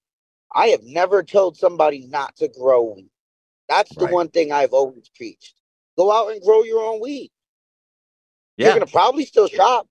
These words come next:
Speaker 1: If you make your own liquor, you're still gonna go to the liquor store and pick something up.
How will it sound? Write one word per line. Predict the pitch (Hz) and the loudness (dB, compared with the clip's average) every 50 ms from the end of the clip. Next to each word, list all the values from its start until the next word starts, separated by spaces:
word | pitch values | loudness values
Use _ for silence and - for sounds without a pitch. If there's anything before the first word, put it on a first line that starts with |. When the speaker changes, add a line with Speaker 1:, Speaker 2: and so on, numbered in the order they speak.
| _ _ _ | _ _ _
Speaker 1:
If | - 139 139 - | -2 -2 -2 -2
you | 185 | -2
make | 233 233 247 240 - - | 0 2 2 2 2 2
your | 226 226 | 0 0
own | 240 240 247 233 | 0 0 -2 0
liquor, | 240 285 - - 208 208 | 0 0 2 0 0 0
you're | 208 214 | 0 -2
still | - _ - 466 | -2 _ 0 0
gonna | 370 240 466 480 | 0 0 -4 -2
go | 415 392 480 | 2 2 2
to | 480 480 | 2 0
the | 453 | -2
liquor | 453 - 523 - - 240 | -2 -2 -4 -4 -6 -10
store | - - 220 220 214 | -4 -2 0 0 -2
and | 202 | -2
pick | - 226 208 - | -2 -4 -4 -2
something | - 233 214 202 _ 214 - | -4 -6 -6 -6 _ -10 -8
up. | 233 233 220 - | -8 -8 -8 -10